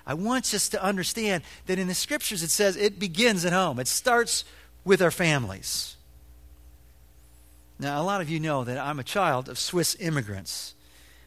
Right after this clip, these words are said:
My parents came to this country through Canada in their young thirties. Here's a picture of them in the backyard of my house in Evanston, Illinois.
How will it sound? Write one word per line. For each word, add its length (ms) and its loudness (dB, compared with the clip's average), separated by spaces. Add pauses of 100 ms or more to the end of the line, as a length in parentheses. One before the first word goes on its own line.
(160)
My 200 4
parents 460 0
came 460 0 (380)
to 100 -4
this 160 2
country 520 -2
through 260 -4
Canada 640 -2 (280)
in 120 0
their 120 0
young 280 2
thirties. 720 -2 (840)
Here's 200 -2
a 40 -4
picture 340 0
of 100 -4
them 240 0
in 80 -4
the 60 -6
backyard 600 2
of 140 -6
my 160 0
house 320 0
in 60 -8
Evanston, 420 -4
Illinois. 540 -2